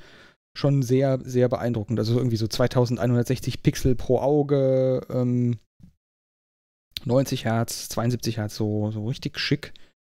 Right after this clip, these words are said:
Technisch. Und ich hab so ein Ding noch nie gehabt, noch nie besessen. Und da hab ich gesagt, ach Gott, hier, komm.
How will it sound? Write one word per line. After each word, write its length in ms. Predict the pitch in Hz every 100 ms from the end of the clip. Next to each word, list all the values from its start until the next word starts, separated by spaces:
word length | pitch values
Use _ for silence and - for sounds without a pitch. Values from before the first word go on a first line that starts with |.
| _ _ -
Technisch. 520 | 160 - 262 262 - - -
Und 100 | 147
ich 100 | 143
hab 100 | 156
so 180 | 180 156
ein 80 | 160
Ding 120 | 185
noch 100 | 175
nie 160 | 156 214
gehabt, 400 | 185 175 - - - -
noch 100 | 143
nie 120 | 175
besessen. 480 | 160 139 165 135 156
Und 80 |
da 60 | 127
hab 60 | 123
ich 60 |
gesagt, 220 | 123 117 -
ach 100 | -
Gott, 300 | 107 - -
hier, 160 | 135 123
komm. 200 | -